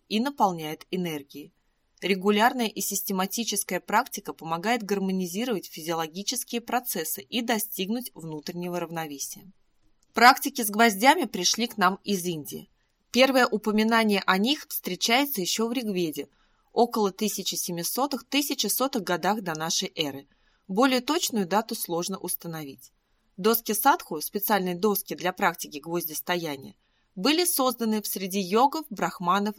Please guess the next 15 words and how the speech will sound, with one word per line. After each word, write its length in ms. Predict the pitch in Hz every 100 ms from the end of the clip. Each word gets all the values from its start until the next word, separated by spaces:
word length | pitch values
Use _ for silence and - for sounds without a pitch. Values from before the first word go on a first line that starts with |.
| -
и 80 | 202
браминов. 520 | 175 156 135 - - _ _ _ _ _ _
В 140 | - 196
индийском 440 | 214 302 - 262 -
эпосе 400 | 247 269 247 220
Махабхарата 920 | 208 214 196 - 269 285 185 - 143 _ _ _
существует 680 | - 208 185 - 233 285
легенда, 600 | 247 240 185 175 147 - - _
описывающая 720 | - - 262 311 320 285 214
создание 580 | 196 160 156 185 240 240
первых 500 | 240 170 185 202 180
досок 380 | 147 151 165 -
садху. 500 | - 147 - - - _ _ _ _
Она 320 | - 180 208 269
гласит: 560 | 247 233 - 160 -